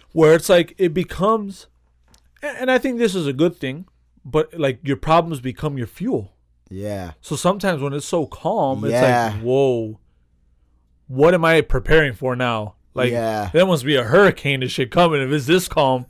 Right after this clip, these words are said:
Speaker 2: Yeah.
Speaker 1: It's the calm before the storm type shit.
Speaker 2: Yeah.
Speaker 1: And, and, and, like, I understood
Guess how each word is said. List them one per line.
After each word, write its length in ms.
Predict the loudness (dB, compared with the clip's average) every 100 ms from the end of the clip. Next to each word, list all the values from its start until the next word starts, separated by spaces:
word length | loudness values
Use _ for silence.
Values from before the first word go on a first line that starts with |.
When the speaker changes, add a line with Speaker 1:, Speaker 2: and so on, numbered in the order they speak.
| -12
Speaker 2:
Yeah. 380 | -6 -4 -2
Speaker 1:
It's 120 | -2 -2
the 80 |
calm 280 | 0 4 4
before 300 | 4 4 4
the 140 | 4 2
storm 440 | 4 4 4 2
type 220 | -2 -4
shit. 320 | -4 -4 -4 _ _
Speaker 2:
Yeah. 460 | -10 -8 -8 -10 -14 _ _ _ -20 -20 -8
Speaker 1:
And, 160 | -6 -4
and, 240 | -2 -4 -6
and, 180 | -6 -2
like, 260 | 0 -2 -4 _ _ _ -2
I 140 | 0
understood 920 | 2 0 -4 -6 0 2 4 0 -10